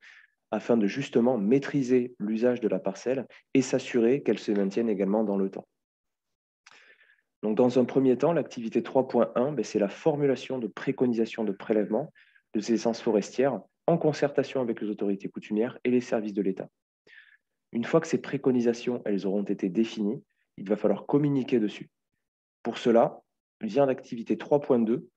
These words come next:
où nous allons en fait organiser des réunions de présentation de ces préconisations aux habitants des villages de Hihifo.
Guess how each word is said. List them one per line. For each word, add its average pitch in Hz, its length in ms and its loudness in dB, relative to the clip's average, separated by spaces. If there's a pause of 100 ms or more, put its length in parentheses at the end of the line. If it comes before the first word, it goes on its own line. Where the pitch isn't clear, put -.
(400)
où 120 100 -4
nous 123 180 0
allons 123 140 6
en 123 60 2
fait 123 360 -4
organiser 147 560 2
des 123 120 0
réunions 117 300 0
de 113 80 -10
présentation 117 680 -4 (220)
de 131 120 2
ces 131 140 -2
préconisations 110 840 -2
aux 113 160 0
habitants 107 340 0
des 120 300 0
villages 107 340 0
de 104 80 -2
Hihifo. 98 440 -4